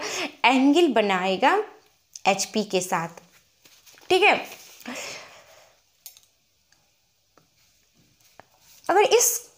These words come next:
ये केस हमारा, तो टॉप व्यू कैसा दिख रहा है? सर्कल बनेगा। अगर हम फ्रंट व्यू की बात करूँ तो ये क्या बनेगा? रेक्टेंगल बनेगा, ठीक है। फ्रंट व्यू आप देख सकते हो,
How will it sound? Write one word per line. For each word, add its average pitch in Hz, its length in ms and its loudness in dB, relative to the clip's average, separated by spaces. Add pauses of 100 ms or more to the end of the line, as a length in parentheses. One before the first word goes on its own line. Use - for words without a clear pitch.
ये 311 180 4
केस 247 340 2
हमारा, 190 380 0
तो 180 120 0 (160)
टॉप 302 180 6
व्यू 339 200 4
कैसा 349 300 2
दिख 370 200 2
रहा 381 140 6
है? 508 180 0 (220)
सर्कल 214 640 0
बनेगा। 185 360 0 (140)
अगर 294 220 2
हम 339 140 -2
फ्रंट 277 320 0
व्यू 359 160 4
की 392 120 0
बात 330 280 0
करूँ 359 220 0 (360)
तो 240 80 0
ये 254 180 2
क्या 311 220 2
बनेगा? 330 360 4 (360)
रेक्टेंगल 208 720 2
बनेगा, 180 440 -2 (400)
ठीक 311 140 2
है। 392 140 4 (1120)
फ्रंट 214 400 -2
व्यू 196 200 0 (360)
आप 190 120 -2
देख 247 280 0
सकते 254 440 -2
हो, 302 300 -2